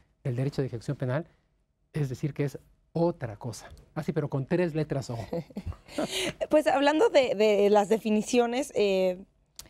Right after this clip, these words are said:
Speaker 2: ya hace varios años, eh, se, se dio como el debate de, de si hablar de reinserción o de readaptación, dejar la readaptación atrás.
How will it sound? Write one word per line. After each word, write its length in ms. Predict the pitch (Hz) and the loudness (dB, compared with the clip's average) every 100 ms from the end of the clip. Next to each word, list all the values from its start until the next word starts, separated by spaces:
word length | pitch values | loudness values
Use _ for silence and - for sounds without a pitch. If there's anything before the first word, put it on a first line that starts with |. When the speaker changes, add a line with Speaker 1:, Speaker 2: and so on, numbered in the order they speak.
| _ _ _ _ _ _ | _ _ _ _ _ _
Speaker 2:
ya 380 | 170 262 339 349 | -4 0 0 0
hace 340 | 269 247 214 - | -2 -2 -2 -4
varios 380 | - 185 208 185 | 0 0 0 -2
años, 400 | 202 175 190 185 | -2 0 -2 -4
eh, 260 | - 156 - | -6 -6 -6
se, 480 | - 175 175 165 - | -8 -4 -2 -4 -6
se 360 | - 180 175 | -6 -4 -4
dio 280 | 160 190 180 | -2 0 0
como 400 | - 220 202 185 - _ _ _ _ | -2 -4 -6 -10 -16 _ _ _ _
el 160 | 185 202 | -2 0
debate 640 | 196 190 196 - 220 240 | 2 2 2 0 0 0
de, 340 | 214 185 170 | 0 0 -2
de 880 | - 180 175 170 170 170 170 165 156 | -2 0 0 0 2 2 0 -2 -4
si 160 | - 185 | -4 -4
hablar 400 | 175 190 185 196 | 0 0 0 0
de 320 | 220 226 226 | 0 2 0
reinserción 800 | 214 190 185 170 - 208 214 220 | 0 -2 -4 -8 -6 -4 -2 0
o 60 | 208 | -2
de 60 | |
readaptación, 800 | 180 180 170 - 170 - 208 226 | 0 0 -2 -4 -6 -2 0 0
dejar 240 | 202 - 196 | -2 -2 -2
la 120 | 196 | -2
readaptación 600 | 180 175 160 165 - 185 | 0 -2 -2 -6 -4 -4
atrás. 420 | 180 190 202 - | -2 -2 -2 -2